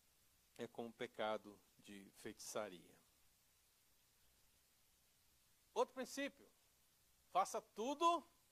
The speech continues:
para a glória de Deus.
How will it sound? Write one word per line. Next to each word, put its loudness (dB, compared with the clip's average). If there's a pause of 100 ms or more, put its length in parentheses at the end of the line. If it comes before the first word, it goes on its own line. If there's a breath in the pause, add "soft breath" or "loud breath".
(760)
para 8
a 6
glória 4 (1040)
de -4
Deus. 8